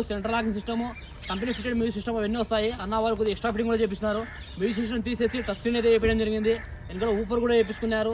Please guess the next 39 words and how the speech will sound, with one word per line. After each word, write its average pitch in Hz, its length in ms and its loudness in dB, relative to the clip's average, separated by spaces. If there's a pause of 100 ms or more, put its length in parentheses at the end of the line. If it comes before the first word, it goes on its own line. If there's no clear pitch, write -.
(120)
తర్వాత 208 260 -2
ఫుల్ 208 200 -2
మ్యాటింగ్ 226 260 0
అనుకోండి, 220 320 4 (440)
ఇవి 175 200 -10
డోర్ 226 220 6
వైజర్లు, 226 420 2 (420)
హ్యాండ్ 214 200 -4
వ్యూ 233 120 -4
క్రోమ్, 226 260 0 (200)
ఈ - 80 -8
స్టీల్ 214 240 -8
క్రోమ్స్ 233 260 0
ఇవన్నీ 214 240 0
అన్న 214 140 -2
వాళ్ళు 226 140 4
అయితే 220 120 4
వేయడం 220 300 2
అయితే 214 160 2
జరిగింది. 196 320 2 (320)
వెహికల్ 196 300 -4
చాలా 220 220 2
అంటే 240 120 0 (100)
చాలా 214 220 4
బాగుంది. 214 280 2 (360)
ఈ 247 40 0 (100)
వెహికల్ 277 300 0
నేను 277 160 0
అన్న 233 200 2
వాళ్ళకి 247 340 2 (600)
మూడు 269 200 4
లక్షల 262 220 0 (100)
ముప్పై 247 240 2
వేలకి 262 180 2
అయితే 254 120 2
ఇప్పించినానండి. 220 480 0 (120)
ఎన్ఓసీ 226 300 2
చార్జెస్ 233 300 2
సపరేట్, 220 240 0